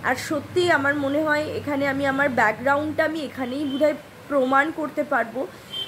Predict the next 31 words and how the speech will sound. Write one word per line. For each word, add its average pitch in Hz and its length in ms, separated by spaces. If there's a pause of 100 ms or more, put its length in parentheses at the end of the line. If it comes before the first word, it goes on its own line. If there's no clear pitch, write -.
(140)
যে, 247 380 (440)
মানে, 214 420 (120)
কি 330 120
বলবো, 220 540 (420)
আমি 277 240
যদি 349 240
আমার 349 220
শরীর 339 460
দেখাই, 277 400
সেখানেই 294 520
বোধহয় 311 320
আমার 311 220
ব্যাকগ্রাউন্ডটা 285 840 (320)
অর্ধেক 285 580
বিচার 233 380
করা 170 240
হয়ে 180 280
যায়। - 180 (360)
নোংরা 285 520
কথা 277 380
বললেই 349 460
শুধু 277 300
হয় 214 240
না, 190 200
নোংরা 233 340 (200)
শরীরটা 269 420
দেখালেও 285 600
কিন্তু 277 200
সে - 160
নোংরাই 190 460 (100)
হয়। - 160